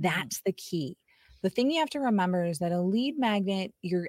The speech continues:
Speaker 2: asking for someone's personal information. So you're
Speaker 1: Yes.
Speaker 2: asking for their email address and usually their first name. I don't usually recommend more than that, but you're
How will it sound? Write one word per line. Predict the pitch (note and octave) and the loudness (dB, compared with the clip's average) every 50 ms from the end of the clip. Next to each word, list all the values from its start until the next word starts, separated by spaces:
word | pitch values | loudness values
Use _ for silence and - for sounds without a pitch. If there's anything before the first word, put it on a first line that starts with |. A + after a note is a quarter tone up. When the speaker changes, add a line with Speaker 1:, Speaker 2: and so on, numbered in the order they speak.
| - - | -4 -2
Speaker 2:
asking | F3+ G3+ A#3 A#3+ - - C#4+ C#4+ D4 | -2 0 0 -2 -4 -6 -6 -6 -6
for | - - C#4 | -4 -6 -8
someone's | - - G3+ F3+ E3+ F3 E3+ D3+ | -6 -2 -2 0 0 0 -2 -4
personal | - - - D#3 - - E3 D#3 D3+ | -6 -8 -8 -8 -6 -6 -6 -6 -4
information. | D3 C#3+ C3+ - - - - - A#2+ - - - - - - _ | -4 -6 -6 -8 -8 -10 -10 -10 -10 -12 -14 -16 -18 -20 -18 _
So | - F3 E3 | -2 0 2
you're | B2+ | 2
Speaker 1:
Yes. | C#3+ D#3 F3 | 4 2 0
Speaker 2:
asking | F3+ - - A3 G#3+ | -2 0 0 0 2
for | G#3+ | 2
their | A3 A3 G3 - | 2 0 0 2
email | F#3+ F#3 F#3 F#3+ F#3+ F#3+ | 2 2 4 4 4 2
address | F#3 F#3+ F3+ F3+ - - | 2 2 2 2 0 -2
and | F3+ E3+ | -2 -2
usually | E3 D#3+ F3+ F3+ | -2 -2 -2 0
their | G3 G#3+ G#3+ | 0 0 0
first | - G#3+ G#3+ G#3+ - G#3 | 0 0 -2 -2 -2 -2
name. | F#3+ F#3 F3 F3+ F3+ F3+ F3+ - - | 0 0 0 0 0 0 -2 -4 -4
I | E3+ | -6
don't | D#3+ E3 D#3+ - | -6 -6 -6 -6
usually | E3 F3+ F3 F#3 F#3+ F#3+ | -6 -4 -4 -2 -2 0
recommend | F#3 F3+ F3+ - G3+ G#3+ A3 A3+ A#3 | 0 0 0 0 0 2 2 2 2
more | G3 F#3+ F#3 F3+ | 2 2 2 0
than | D#3+ E3+ E3 D#3 | 0 -2 -2 -2
that, | D#3+ D#3 C#3+ D#3 A3 - - | -2 -4 -4 -4 -4 0 4
but | G#3 G3+ G3 - - | 6 6 6 4 2
you're | F#3+ F#3+ G#3+ G#3+ | 2 2 2 2